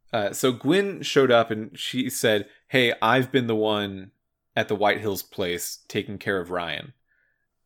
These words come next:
And he's told me, he's asked me if his family has completely given up on him." Really trying to play up the, uh,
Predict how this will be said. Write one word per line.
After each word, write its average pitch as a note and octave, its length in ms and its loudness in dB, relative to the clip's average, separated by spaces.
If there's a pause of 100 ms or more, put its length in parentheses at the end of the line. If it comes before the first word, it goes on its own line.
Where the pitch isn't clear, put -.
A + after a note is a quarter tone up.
And G2+ 560 0 (280)
he's D#3 440 -4
told D#3+ 480 0
me, G2+ 160 -8
he's A2+ 180 -4
asked C3+ 400 0
me F#2 280 -10 (800)
if A#2 140 -4
his A#2+ 180 0
family A#2+ 400 -4
has G#2+ 140 -4
completely G2 440 -8
given F2+ 300 -4
up F2 160 -12
on F2 140 -8
him." F#2 200 -12
Really C#3+ 280 6
trying C3 240 8
to A2+ 80 0
play A#2 260 4
up G#2 220 0
the, G#2 180 -2
uh, F#2+ 160 -2